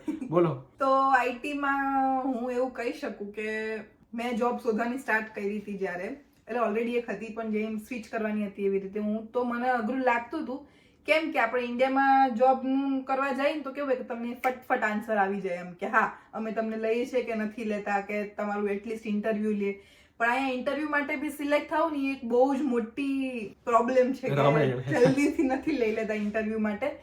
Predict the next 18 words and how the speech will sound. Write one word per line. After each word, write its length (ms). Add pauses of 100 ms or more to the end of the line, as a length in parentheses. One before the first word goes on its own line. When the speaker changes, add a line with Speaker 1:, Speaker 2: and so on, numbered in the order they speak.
(320)
Speaker 2:
અને 260
ઓટોમેટેડ 600
રિપ્લાય 280
બહુ 140
જલ્દી 340
આવી 100
જાય 120
કે 100
આમ 320 (440)
Unfortunately, 840
we 100
are 180
not 300
moving 220
ahead 300
with 280
you. 60
Speaker 1:
હા. 580